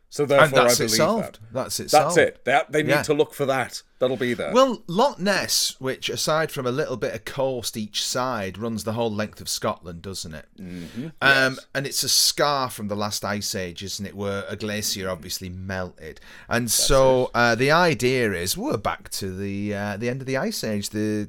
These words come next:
Speaker 2: the Younger Dryas period again.
Speaker 1: Mm.
Speaker 2: Uh, and the theory being that, uh, what's the dinosaur they say it is?
Speaker 1: Plesiosaur?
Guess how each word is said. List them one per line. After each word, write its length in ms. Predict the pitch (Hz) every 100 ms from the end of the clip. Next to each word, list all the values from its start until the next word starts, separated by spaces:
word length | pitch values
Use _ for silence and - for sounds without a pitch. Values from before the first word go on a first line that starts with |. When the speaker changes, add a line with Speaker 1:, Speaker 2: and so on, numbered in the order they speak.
| -
Speaker 2:
the 80 | 113
Younger 300 | 110 120 113
Dryas 480 | 104 117 160 135 -
period 480 | - 80 64 53 90
again. 260 | 80 76 - 85
Speaker 1:
Mm. 120 | 131 -
Speaker 2:
Uh, 400 | 135 143 139 139
and 120 | 147 165
the 60 |
theory 520 | 170 202 214 208 180 143
being 600 | 120 135 117 76 78 - - -
that, 680 | 101 110 113 107 - - - - -
uh, 340 | - 123 120 120
what's 360 | 143 175 - -
the 280 | 147 131 131 110
dinosaur 640 | 117 127 117 - 110 92
they 140 | 92
say 280 | 92 - 90
it 120 | 90
is? 460 | 85 82 71 - - - - - - - _
Speaker 1:
Plesiosaur? 920 | - 160 208 202 208 180 175 196 262